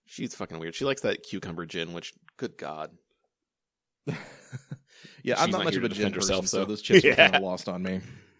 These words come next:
Speaker 1: Yeah. That's all good, yeah. She was going to be with us today, but she's feeling a bit under the weather, so we're, uh, doing this a duo.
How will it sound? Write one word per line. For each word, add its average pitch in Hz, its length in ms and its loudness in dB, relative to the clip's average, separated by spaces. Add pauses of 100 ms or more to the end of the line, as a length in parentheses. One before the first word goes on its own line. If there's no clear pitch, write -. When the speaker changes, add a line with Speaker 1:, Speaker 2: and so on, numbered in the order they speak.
(520)
Speaker 1:
Yeah. 80 220 -6 (460)
That's 98 240 -6
all 87 100 -2
good, 80 220 -10
yeah. 80 220 -8 (280)
She - 220 0
was 127 200 6
going 107 180 0
to 95 40 -2
be 95 100 -2
with 90 160 -2
us 95 100 -8
today, 90 240 -6
but 87 140 -6
she's 90 200 -14
feeling 85 260 -14
a 85 60 -14
bit 85 240 -10
under 82 180 -12
the 82 80 -10
weather, 82 300 -6
so 80 340 -6 (560)
we're, 95 320 -2
uh, 98 280 -2 (260)
doing 92 240 -6
this 98 140 -6
a 104 40 -4
duo. 85 380 -6